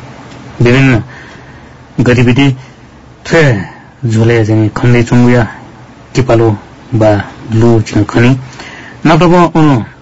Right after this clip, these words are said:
थो अनियमित अर्थात् चाहिँ नि तस्मा चाहिँ नि अव्यवस्थित कठौँ या वक्तौँ या चाहिँ नि थो सुकुम्बासेको बस्ती दो। ओले अन्छौँ पिन्यु चाहिँ नि कर्तुत पाखे उगु बस्ती ताहे फुलापी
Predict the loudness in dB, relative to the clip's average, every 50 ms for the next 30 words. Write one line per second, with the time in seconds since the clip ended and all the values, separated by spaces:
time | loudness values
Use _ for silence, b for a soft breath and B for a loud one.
0 | -20 -10 -4 -2 0 0 0 -2 -6 -10 -18 -20 -20 -20 -20 -20 -20 -20 -20 -20
1 | -20 -20 -20 -20 -18 -8 -4 0 2 2 4 4 4 4 4 2 2 0 -2 -6
2 | -14 -20 -20 -20 -20 -20 -20 _ -14 -6 -6 -4 -2 0 0 0 0 2 2 0
3 | 0 0 -2 -4 -2 -2 0 0 2 2 2 2 2 0 -2 -4 -10 -20 -10 -4
4 | -2 0 2 2 2 0 0 -2 -4 -4 -4 -4 -6 -6 -6 -4 -2 0 0 2
5 | 2 2 0 0 -2 0 0 2 2 2 2 2 0 0 0 0 0 0 -2 B
6 | B B B B B B B B -10 -6 -4 0 0 2 2 2 2 0 0 0
7 | 0 -2 -2 -4 -6 -6 -4 -2 0 0 -2 -2 -2 -2 0 0 0 0 -2 B
8 | B B B B B B B B -4 -2 0 0 0 0 2 0 0 0 0 0
9 | 0 2 2 2 2 2 0 0 0 2 2 2 2 0 0 -4 -8 -18 -20 -20
10 | -20 -20 -20 -20 -12 -6 -4 -4 -2 -2 -4 -6 -6 -6 -18 -20 -20 -20 -20 -20
11 | -20 -20 -20 -20 -10 -4 -4 -2 -2 0 0 0 0 -2 B B B B B B
12 | B B -2 0 2 2 2 0 0 -2 -2 -2 0 0 0 0 0 0 2 2
13 | 2 0 -2 -4 -8 -16 -14 -8 -4 -2 0 0 0 0 0